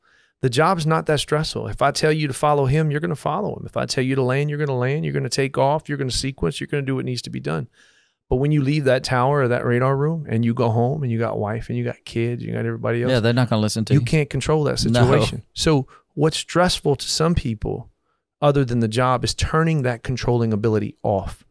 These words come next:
Speaker 1: They don't train you how to do that. They don't even tell you that that's going to be an issue in your life, that, hey, you're a controller, but you can't control everything in your
Speaker 2: <laughs> Yeah.
Speaker 1: life.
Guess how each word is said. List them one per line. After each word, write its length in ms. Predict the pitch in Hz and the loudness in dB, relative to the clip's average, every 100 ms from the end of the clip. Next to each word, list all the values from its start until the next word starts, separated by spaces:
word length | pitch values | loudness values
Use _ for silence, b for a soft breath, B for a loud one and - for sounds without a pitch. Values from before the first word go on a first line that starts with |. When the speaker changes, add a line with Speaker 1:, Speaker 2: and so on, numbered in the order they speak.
| _ _ _ - | _ _ _ -2
Speaker 1:
They 80 | |
don't 140 | 143 143 | 0 0
train 260 | - 147 | 0 0
you 100 | 123 | 2
how 100 | 101 | 0
to 80 | 101 | -2
do 180 | 104 113 | -2 -4
that. 200 | 101 - _ | -4 -10 _
They 100 | 127 | 0
don't 200 | 135 139 | 2 2
even 360 | 139 120 113 - | 2 0 -2 -6
tell 260 | - 135 143 | -2 2 4
you 160 | 123 107 | 4 0
that 140 | 107 | 0
that's 220 | 113 117 | -2 -4
going 220 | - 131 | -2 0
to 60 | 110 | 0
be 100 | 110 | -2
an 40 | 110 | -2
issue 300 | 117 - 117 | -4 -4 -2
in 80 | |
your 160 | 113 107 | 0 0
life, 340 | 117 117 107 - | 2 0 -4 -4
that, 180 | 110 - B B B B | -4 -4 B B B B
hey, 100 | 139 | 0
you're 200 | 120 139 | 4 4
a 60 | |
controller, 560 | 135 131 156 156 107 104 _ - | 2 0 4 4 2 -2 _ -12
but 160 | - | -10
you 60 | 123 | -4
can't 200 | 131 123 | -2 -2
control 320 | 120 - 123 | -6 0 4
everything 480 | 131 156 151 120 110 | 4 2 -2 2 4
in 80 | 107 | 4
your 120 | 113 | 6
Speaker 2:
<laughs> 20 | |
Yeah. 240 | - 120 107 | 6 6 2
Speaker 1:
life. 160 | 185 | -2